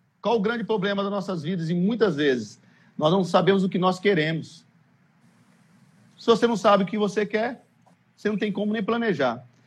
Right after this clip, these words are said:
Tem um versículo de Provérbios que fala assim: que o coração do homem faz planos, mas a resposta vem de Deus.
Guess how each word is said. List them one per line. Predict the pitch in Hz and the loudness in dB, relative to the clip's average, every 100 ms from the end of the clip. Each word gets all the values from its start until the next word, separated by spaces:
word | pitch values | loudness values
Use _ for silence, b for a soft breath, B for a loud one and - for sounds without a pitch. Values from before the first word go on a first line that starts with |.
| b - | b -2
Tem | 214 | 0
um | 247 | 4
versículo | 220 175 - 202 180 | 4 2 -2 -2 -2
de | 170 | -2
Provérbios | 165 151 170 190 180 | 0 2 4 2 0
que | |
fala | 185 185 | 0 0
assim: | 185 | 0
que | 180 | -4
o | |
coração | 180 185 165 - 220 | 0 2 2 0 -2
do | 196 | 2
homem | 185 180 | 2 0
faz | 170 156 147 | 0 -2 -2
planos, | - 165 202 214 | -4 -2 -2 -2
mas | 185 185 | -2 0
a | |
resposta | 190 180 262 277 | -2 0 0 0
vem | 185 202 | -2 -6
de | 202 | -6
Deus. | 143 127 - | -4 -6 -8